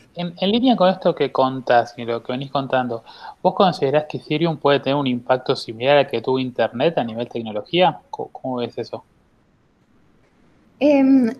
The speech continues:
Speaker 2: sí, o sea, yo, yo creo que, que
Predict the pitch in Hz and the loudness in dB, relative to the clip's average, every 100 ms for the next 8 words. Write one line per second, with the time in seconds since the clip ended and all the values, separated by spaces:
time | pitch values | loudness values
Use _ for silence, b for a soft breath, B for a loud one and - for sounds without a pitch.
0 | - - - - 320 302 269 277 277 294 | -10 -2 -2 4 6 6 8 6 8 8
1 | 294 294 285 247 269 269 247 285 294 320 | 6 6 4 0 -2 -2 4 4 4 4
2 | 320 311 311 311 302 285 269 247 254 254 | 4 6 8 8 8 6 2 -2 -8 -10
3 | - 247 240 240 233 233 | 0 2 4 2 0 -2